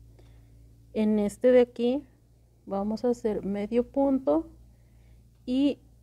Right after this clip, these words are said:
aquí donde está la, la cadena esta donde hicimos este punto,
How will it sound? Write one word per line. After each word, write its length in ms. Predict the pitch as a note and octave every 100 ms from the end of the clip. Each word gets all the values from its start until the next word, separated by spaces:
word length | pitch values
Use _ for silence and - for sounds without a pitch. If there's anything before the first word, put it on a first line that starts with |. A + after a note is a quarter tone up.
| _ _ _ - -
aquí 480 | G#3 G3 - A#3+ A#3+
donde 340 | A#3+ A3 G#3
está 320 | G3 - G#3+ G#3
la, 400 | G#3+ G3 E3+ - - - _ _ _ _ _ - _ -
la 140 | F#3
cadena 400 | F3+ F#3+ G3+ G#3+
esta 180 | A3+ -
donde 220 | G#3+ G3
hicimos 240 | F#3 G3 G3
este 220 | G#3+ A#3+
punto, 520 | A#3 A#3 A3+ - A#3